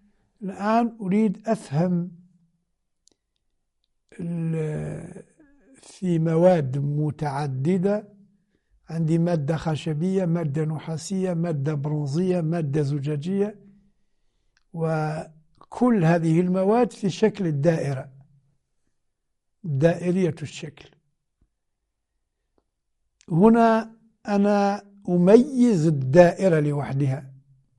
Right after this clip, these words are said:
نخرجها عن الخشبية وعن الزجاجية والبرونزية والحديد-، والحديدية و، و،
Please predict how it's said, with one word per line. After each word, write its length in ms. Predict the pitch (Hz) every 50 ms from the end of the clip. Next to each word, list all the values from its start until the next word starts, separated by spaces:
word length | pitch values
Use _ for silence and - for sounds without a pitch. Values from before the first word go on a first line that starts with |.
| _
نخرجها 480 | 190 175 175 - - 202 208 175 151 156
عن 160 | 131 156 165
الخشبية 880 | 165 156 147 - 165 151 135 - 160 139 139 160 170 165 165 175 170 - - - _ _ _ _ _ _ _ _ _ _ _ _ _ _ _ _ _ _ 170
وعن 240 | 156 139 151 165
الزجاجية 720 | 165 147 131 147 156 131 143 156 151 139 147 180 180 175
والبرونزية 760 | 175 165 151 135 120 139 143 147 143 135 135 160 190 185 175
والحديد-، 560 | 160 160 143 - - 151 143 139 147 147 165
والحديدية 680 | - - - 151 139 139 143 135 143 175 190 190 190 185
و، 160 | 180 165 143
و، 260 | 143 151 147 135 151